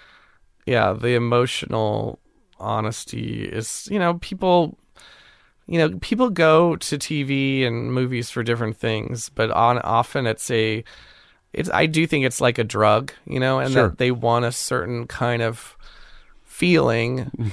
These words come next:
Speaker 1: and that feeling isn't always something that, you know, makes them, you know, deal with their real fe-, you know, it's like a diff-, you know, it's, it's to either pump 'em up, you know, pump 'em up or, you know, juice 'em up
Speaker 2: Yeah,
Speaker 1: or whatever.
Speaker 2: yeah.
Speaker 1: And
Speaker 2: Or
Speaker 1: so
Speaker 2: ju-, or they, at least they want some closure.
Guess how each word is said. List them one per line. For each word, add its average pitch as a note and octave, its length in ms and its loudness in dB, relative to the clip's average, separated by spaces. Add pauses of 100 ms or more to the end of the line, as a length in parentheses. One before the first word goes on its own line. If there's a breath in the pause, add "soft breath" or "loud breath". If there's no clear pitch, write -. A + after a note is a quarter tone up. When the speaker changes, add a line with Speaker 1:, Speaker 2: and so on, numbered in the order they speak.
(120)
Speaker 1:
and C#3 220 4
that C#3 140 2
feeling F3+ 480 2
isn't D3 300 4
always B2+ 420 6
something B2+ 440 0
that, A#2+ 300 2
you E3+ 120 0
know, D3 100 4
makes B2+ 360 0
them, A#2+ 340 -2
you D#3+ 240 -2
know, D#3+ 160 2
deal C#3+ 340 2
with B2+ 240 0 (300)
their A#2+ 180 4
real F#3+ 320 4
fe-, - 240 -6
you F3 60 4
know, F3 100 4
it's F3 140 0
like F#3+ 120 4
a F3+ 60 4
diff-, E3+ 260 2
you F#3 140 2
know, F3+ 100 2
it's, - 280 -4
it's - 240 -2
to G#3 160 2
either F3 280 2
pump F3+ 360 2
'em D#3+ 120 2
up, D3+ 160 4
you G3+ 60 2
know, F3 140 4
pump F3+ 320 0
'em D#3 120 0
up D#3 300 6
or, B2 220 2 (420 loud breath)
you D3 100 4
know, B2+ 120 6
juice E3 400 2
'em D3 120 2
up D3+ 300 6
Speaker 2:
Yeah, A#2 140 4
Speaker 1:
or - 180 4
whatever. D#3+ 560 4
Speaker 2:
yeah. - 60 -2
Speaker 1:
And C#3+ 120 -2
Speaker 2:
Or C#3+ 100 6
Speaker 1:
so F3 100 6
Speaker 2:
ju-, F#3+ 100 4
or E3 160 6
they, E3+ 140 2
at F3 100 8
least G#3+ 160 4
they G#3 80 6
want E3+ 160 6
some D3+ 140 0
closure. A#2+ 720 0